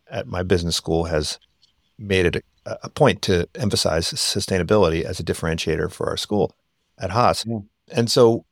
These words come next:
Speaker 1: you know, the faculty were all brought together and we had a meeting and, and the goal was like, "Hey, we want you to include sustainability in your courses."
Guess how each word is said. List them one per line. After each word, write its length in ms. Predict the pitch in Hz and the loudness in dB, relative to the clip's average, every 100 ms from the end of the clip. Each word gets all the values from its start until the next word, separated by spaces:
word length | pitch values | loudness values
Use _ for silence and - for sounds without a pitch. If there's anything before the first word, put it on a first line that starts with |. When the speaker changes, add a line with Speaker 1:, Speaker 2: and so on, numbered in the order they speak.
| _ | _
Speaker 1:
you 80 | 156 | 0
know, 220 | 101 101 | 4 4
the 100 | 107 | 2
faculty 340 | 101 110 123 104 | 0 0 2 4
were 120 | 98 | 6
all 60 | 90 | 6
brought 220 | 98 92 | 4 2
together 340 | - 80 85 101 | 0 0 2 2
and 180 | 87 - _ _ _ | 0 -6 _ _ _
we 140 | 95 | -8
had 160 | 92 87 | -4 -4
a 40 | |
meeting 380 | 82 80 82 104 | -4 -4 -2 -2
and, 60 | 92 | -2
and 280 | 82 80 80 - | -4 -8 -8 -10
the 100 | 104 | -4
goal 240 | 85 85 | 0 0
was 160 | 87 - | 0 -4
like, 100 | 95 | -2
"Hey, 180 | - 80 | 0 0
we 100 | 85 | 0
want 200 | 90 92 | 0 0
you 40 | 92 | 0
to 60 | |
include 320 | 87 85 95 85 | -4 -2 -2 0
sustainability 840 | - - 90 85 85 82 82 82 | -2 -2 -2 0 2 2 0 -4
in 100 | 85 | -6
your 80 | 85 | -4
courses." 480 | - 98 - - | 2 2 2 -2